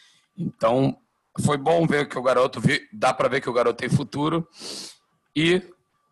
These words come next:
vitória de lavada do Packers, mais uma. Vamos ver como é que continua a temporada da vingança do Rodgers no próximo jogo, que é, pra mim, é um grande teste, que é contra o Saints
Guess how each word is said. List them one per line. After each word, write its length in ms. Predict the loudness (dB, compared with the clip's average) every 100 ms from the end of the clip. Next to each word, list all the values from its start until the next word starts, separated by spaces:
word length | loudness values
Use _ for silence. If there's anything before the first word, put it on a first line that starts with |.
| _
vitória 500 | -4 -4 2 2 2
de 120 | 2
lavada 500 | 0 0 2 0 2
do 80 | -2
Packers, 460 | -4 -2 -2 -2 0
mais 260 | 2 2
uma. 380 | 2 2 2 0 -4 -12
Vamos 340 | -2 0 0
ver 100 | -2
como 200 | -2 -2
é 20 |
que 80 | -2
continua 600 | -6 -4 0 0 2 0
a 260 | 0 0 0
temporada 560 | -2 -2 0 2 0
da 100 | -2
vingança 500 | 0 0 0 -2 -4
do 140 | -6 -2
Rodgers 420 | 0 2 -2 -4
no 120 | -6
próximo 400 | -2 -2 0 -2
jogo, 180 | -2 -4
que 140 | -2
é, 120 | -2 -2 -6 -2
pra 160 | 2
mim, 320 | 2 2 2 0 _ _ _ _ _ _ _
é 80 | 0
um 140 | 2 2
grande 360 | 2 0 -2
teste, 640 | 0 0 2 0 -4 -8 -18 -12
que 80 | -12
é 40 |
contra 380 | -4 -4 -2 -4
o 20 |
Saints 800 | -2 0 2 0 0 -2 -2 -4